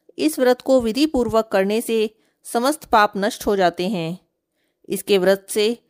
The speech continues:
मनुष्य ब्रह्म हत्या इत्यादि के पाप और राक्षस आदि की योनि से छूट जाते हैं। संसार में इसके समान कोई दूसरा व्रत नहीं है। इसकी कथा और महात्म्य के श्रवण और पठन से वाजपेय यज्ञ का फल प्राप्त होता है।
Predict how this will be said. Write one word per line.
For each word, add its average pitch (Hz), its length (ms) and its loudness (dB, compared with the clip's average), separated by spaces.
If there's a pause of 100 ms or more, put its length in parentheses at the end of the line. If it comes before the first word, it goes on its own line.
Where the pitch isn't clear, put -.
(260)
मनुष्य 269 320 0
ब्रह्म 269 280 0
हत्या 240 340 0
इत्यादि 214 400 0
के 220 180 -2
पाप 190 400 0 (360)
और 220 140 2
राक्षस 208 520 2
आदि 214 240 0
की 220 180 -8
योनि 208 260 0
से 214 160 -2
छूट 233 300 -4
जाते 175 340 0
हैं। 175 340 -4 (640)
संसार 190 480 0
में 196 300 -4 (240)
इसके 302 300 -2
समान 233 380 0
कोई 240 220 0
दूसरा 196 360 2
व्रत 214 260 0
नहीं 202 320 -4
है। 175 240 -6 (840)
इसकी 311 260 0
कथा 226 440 2 (180)
और 254 120 2
महात्म्य 226 540 -2
के 233 180 -4
श्रवण 208 440 0 (360)
और 247 140 2
पठन 226 360 0
से 220 340 -2 (240)
वाजपेय 220 520 0
यज्ञ 196 200 -4
का 190 160 0
फल 240 220 0
प्राप्त 185 400 0
होता 170 300 0
है। 175 300 -4